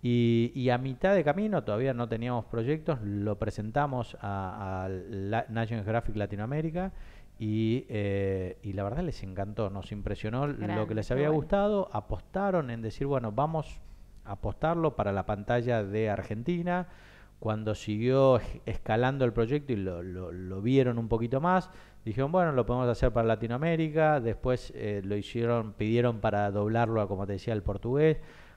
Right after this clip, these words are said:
Speaker 1: Así que terminó ellos, eh, realmente encantados con el proyecto, que eso también fue una satisfacción, porque son proyectos, como te decía antes, eh,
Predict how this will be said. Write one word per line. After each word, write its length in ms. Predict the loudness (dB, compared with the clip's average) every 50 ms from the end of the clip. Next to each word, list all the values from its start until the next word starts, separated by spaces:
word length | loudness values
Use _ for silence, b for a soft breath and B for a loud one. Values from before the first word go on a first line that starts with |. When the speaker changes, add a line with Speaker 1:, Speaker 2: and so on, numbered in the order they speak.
| B
Speaker 1:
Así 240 | -6 -4 -2 0 2
que 100 | 2 4
terminó 600 | 4 4 4 4 2 0 0 2 2 2 2 2 0
ellos, 420 | -2 -2 0 0 0 0 -2 -6 -14 -8
eh, 420 | -4 -2 -2 0 0 0 -2 -2 -4 -6 -12 -14
realmente 400 | -6 -2 0 0 0 0 0 0
encantados 540 | -2 0 2 2 0 2 4 6 6 6 6
con 120 | 6 2 2
el 80 | 2
proyecto, 420 | 2 2 2 2 2 4 2 2 0
que 80 | 0
eso 160 | -2 -4 -4
también 260 | -4 -2 -2 -2 -4 -2
fue 120 | -2 -2
una 100 | -2 0
satisfacción, 580 | -2 -2 -2 -2 -2 -2 -2 -2 -2 -2 -2 -2 B B B B B B B -4
porque 160 | -2 0 0 2
son 180 | 0 2 4
proyectos, 460 | 4 4 4 2 0 0 0 0 0 -2 -4 -14 -20 -16 -10
como 260 | -8 -6 -4 -4 -2
te 80 | -2
decía 300 | -2 -2 0 0 2 2
antes, 400 | 2 0 0 -2 -4 -4 -6 -10 -16 -14
eh, 560 | -10 -8 -6 -4 -4 -6 -6 -6 -8 -10 -10